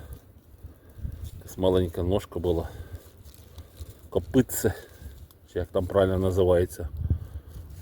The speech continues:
у конячок. Нічого. Восстановим трохи, так, конечно, подубітненьке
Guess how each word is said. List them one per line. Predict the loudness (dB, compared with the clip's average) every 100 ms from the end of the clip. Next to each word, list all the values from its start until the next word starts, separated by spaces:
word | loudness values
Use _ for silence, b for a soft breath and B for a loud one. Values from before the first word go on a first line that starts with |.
| -12
у |
конячок. | 2 4 6 2 0 -6 -8 B B B B B B B -6 -8 -16 -18 -20 -14 -14 -14 -8 -2 0 0 -2
Нічого. | -6 -4 -4 B B B B B B B B -14 -16 -16 -14 -14 -4
Восстановим | 0 0 4 4 6 4 2
трохи, | 2 0 0
так, | -2 -2 0
конечно, | 0 0 0 0
подубітненьке | 2 2 0 2 2 4 4 2